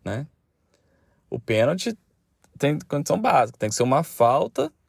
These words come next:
dentro da grande área. O, aquele lance,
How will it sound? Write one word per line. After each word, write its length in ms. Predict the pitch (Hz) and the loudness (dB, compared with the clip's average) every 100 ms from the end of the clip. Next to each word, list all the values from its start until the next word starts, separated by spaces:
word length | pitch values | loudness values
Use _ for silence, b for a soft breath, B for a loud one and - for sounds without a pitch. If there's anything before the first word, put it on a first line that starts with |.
| _ | _
dentro 300 | 202 127 165 | -4 -2 -2
da 120 | 185 196 | 0 0
grande 320 | 185 220 226 | 0 -2 2
área. 380 | 120 113 104 - _ _ _ _ _ _ _ - - | 2 2 -2 -14 _ _ _ _ _ _ _ -16 -4
O, 560 | 139 156 147 131 113 - | 0 0 0 -2 -2 -2
aquele 320 | - 117 202 | -4 -2 -2
lance, 400 | 233 147 139 - | 0 0 -2 -8